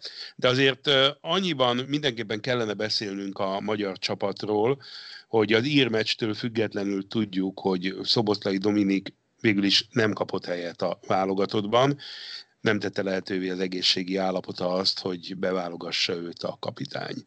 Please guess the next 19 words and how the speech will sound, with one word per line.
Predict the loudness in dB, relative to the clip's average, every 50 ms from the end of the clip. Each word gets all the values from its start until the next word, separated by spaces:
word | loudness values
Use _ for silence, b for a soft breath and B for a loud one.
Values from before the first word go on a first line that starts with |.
| B B B B B B B B B B
És | B 2 4 4 6
amikor | 4 2 2 2 2
ez | 2 4 2 0
kiderült, | 0 0 0 0 0 0 0 0 -2 -2 -2 -2 -4 -6 -10 -14 B B B B B B B _
akkor | -2 -2 -2 -2 -4 _ _ -6 -2 0 0 0 0 -2 -6 -6
az | _ -4 -2 2
első | 4 6 6 6 6 2 0 -4 -4 -6 -6 -8
kommentárok, | -6 -8 -6 -6 -4 -6 -6 -6 -6 -4 -4 -4 -4 -6 -8 -8 _ -18 -20 -20 _ _
hát, | _ -10 -8 -8 -8 -2
nagyon | -2 0 0 0 -2 -2 -4 -6
borús | -6 -6 -8 -8 -10 -10 -8 -8 -4
és | -4 -4 -4
nagyon | -2 -2 -2 -4 -6
fekete | -4 -4 -4 -2 -2 -4 -8 -6 -6 -6 -6 -6 -10 B B B B B B B B B B B B
képet | -2 -2 -2 -2 -4 -6 -8 -6
festettek | -8 -8 -4 -4 -4 -6 -6 -12 -14 _ _ -18 -18 -16 -16 -18 -18 -18 -20
a | -12 -10 -8 -8 -8 -6
válogatott | -6 -6 -6 -6 -10 -10 -12 -12 -12 -12 -10 -6
csapatról. | -6 -6 -6 -6 -8 -10 -10 -10 -12 -12 -14 -14 -16